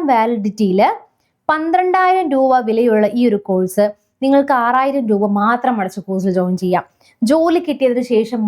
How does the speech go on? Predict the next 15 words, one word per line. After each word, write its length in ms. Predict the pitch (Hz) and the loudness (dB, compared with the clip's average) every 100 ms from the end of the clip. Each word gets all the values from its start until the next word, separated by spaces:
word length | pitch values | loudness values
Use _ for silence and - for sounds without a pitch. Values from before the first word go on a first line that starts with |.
| 208 | 0
മാത്രം 360 | 233 277 220 247 | 0 0 0 -2
നിങ്ങൾ 160 | 208 196 185 | -2 -2 -2
ബാക്കി 220 | 180 208 | -2 -4
ഫീസ് 180 | 190 190 180 | -4 -4 -4
അടച്ചാൽ 260 | 175 185 175 | -4 -4 -4
മതി. 140 | 185 | -2
അതായത് 220 | 202 226 - 254 | 0 0 -2 -6
അത്രമാത്രം 640 | - 440 403 285 262 269 269 | -2 -2 0 -2 0 -2 -2
കോൺഫിഡന്റ് 500 | 226 208 208 247 247 | -2 -2 -2 0 0
ആയിട്ട് 200 | 202 202 214 | -2 -4 -6
ഞങ്ങൾ 200 | 185 202 208 | -4 -6 -4
പ്രസന്റ് 400 | 190 180 226 214 196 | -4 -2 -2 0 -2
ചെയ്യുന്ന 240 | 180 262 - - - | -4 -6 -8 -18 -10
ഞങ്ങളുടെ 280 | 226 220 226 | -4 0 2
ഒരു 80 | 233 | 0